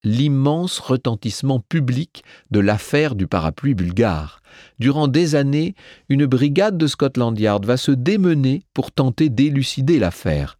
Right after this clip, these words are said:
sans grand succès. Il aura fallu attendre l'effondrement du bloc soviétique pour que l'enquête soit menée en Bulgarie de façon plus efficace. Aussi savons-nous aujourd'hui à peu près comment la cible Georgi Markov, alias Vagabond,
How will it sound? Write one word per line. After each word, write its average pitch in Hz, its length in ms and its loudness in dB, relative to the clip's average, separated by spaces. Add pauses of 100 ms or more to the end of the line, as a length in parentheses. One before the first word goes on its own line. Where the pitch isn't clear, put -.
(140)
sans 156 320 -2
grand 104 200 0
succès. - 460 -10 (480)
Il 107 120 0
aura 113 140 0
fallu 127 280 0
attendre 131 560 0
l'effondrement 123 720 0
du 131 100 2
bloc 104 260 0
soviétique 95 600 -4 (320)
pour 139 160 -2
que 160 80 2
l'enquête 156 420 0
soit 165 220 0
menée 139 320 2
en 147 140 2
Bulgarie 135 580 0
de 123 100 -2
façon 107 560 -2
plus 113 260 0
efficace. - 680 -4 (520)
Aussi 123 420 -2
savons-nous 139 500 0
aujourd'hui 104 800 0
à - 40 -8
peu - 180 -2
près 143 480 -2
comment 160 420 0
la 95 100 0
cible 87 560 -2
Georgi 85 360 0
Markov, 110 500 -2
alias 95 560 -2 (280)
Vagabond, 104 760 0